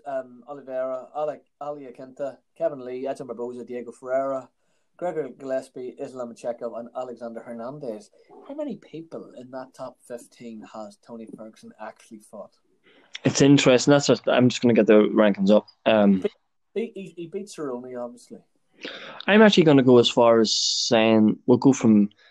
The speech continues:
Speaker 2: eighteen. Um, I think, right, so we've got Gregor Gillespie at eighteen. Obviously, in his last,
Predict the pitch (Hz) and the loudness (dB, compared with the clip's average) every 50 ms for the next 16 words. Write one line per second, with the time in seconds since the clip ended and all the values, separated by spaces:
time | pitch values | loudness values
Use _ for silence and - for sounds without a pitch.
0 | _ _ _ _ _ _ _ _ _ _ _ _ _ _ _ - 127 131 127 127 | _ _ _ _ _ _ _ _ _ _ _ _ _ _ _ 2 2 2 2 2
1 | - - - 123 131 139 135 120 113 110 - 117 113 110 110 107 113 123 131 131 | -2 0 2 4 6 6 4 2 0 -2 0 2 4 4 4 4 2 2 2 0
2 | 131 - 127 117 113 101 - 120 113 110 110 - 135 123 113 - 131 117 - - | 2 2 2 2 2 0 2 2 2 4 4 4 4 4 4 4 2 0 4 4
3 | 139 139 131 131 117 - 117 110 117 120 120 - - 123 117 120 117 110 - - | 4 4 6 4 4 4 4 4 4 4 4 4 2 4 6 6 4 2 0 -4
4 | - 113 117 120 120 120 123 123 120 - - 117 113 110 110 107 - - 110 104 | -2 2 2 4 4 4 4 2 2 2 2 4 4 4 2 2 0 -2 -2 0
5 | 104 107 110 113 113 - _ _ | 2 2 2 2 0 -2 _ _